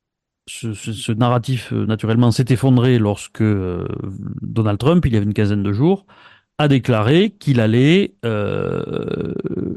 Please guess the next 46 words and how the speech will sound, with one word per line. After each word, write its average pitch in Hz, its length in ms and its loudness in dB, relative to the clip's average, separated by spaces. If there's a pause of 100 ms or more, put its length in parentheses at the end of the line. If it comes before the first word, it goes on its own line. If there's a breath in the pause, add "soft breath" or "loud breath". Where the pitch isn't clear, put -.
(140)
finalement 131 440 2
raccourcir 117 440 0
le 113 80 4
délai 117 200 2
à - 20 2
dix 131 240 2
ou 113 40 -10
douze 117 180 0
jours 165 420 4
pour 117 160 -2
voir 123 240 0
où 120 80 4
en 120 80 2
serait 110 200 -6
Poutine, 175 280 -4
et 180 80 0
que 117 100 -2
sinon, 123 400 -2
il 113 200 -2
risquait 139 380 -2 (480 loud breath)
de 135 160 2
sanctionner 143 520 4
très 135 140 -2
fortement 131 640 0
ses 117 180 -6
exportations, 127 800 0
euh, 107 40 0
de 107 60 -2
pétrole, 107 300 0
notamment 127 340 0
avec 110 180 -2
la 104 60 -6
mise 98 120 -6
en 98 60 -4
place 127 160 -2
des 107 60 -4
fameuses 113 260 0
sanctions 113 340 -2
secondaires, 107 540 0
hein, 120 80 -2
contre 117 380 -2
les 98 80 -4
clients 123 420 2
de 98 80 -10
la 95 120 -6
Russie, - 280 -10